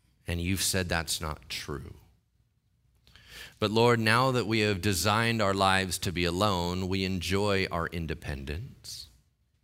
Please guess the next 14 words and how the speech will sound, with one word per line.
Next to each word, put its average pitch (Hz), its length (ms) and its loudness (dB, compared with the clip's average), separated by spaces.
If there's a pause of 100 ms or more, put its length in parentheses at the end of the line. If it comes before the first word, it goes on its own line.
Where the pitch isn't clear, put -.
(360)
and 82 140 -6
we 85 100 -2
don't 85 220 -2
want 85 680 -4 (880)
community. 80 880 -8 (1400)
And 90 160 -2
that's 82 220 -2
stealing 101 680 -2
our 76 140 -4
joy. 78 640 -4 (680)
It's 80 160 -2
stealing 92 500 -2
our 71 120 -4
power. 92 640 -2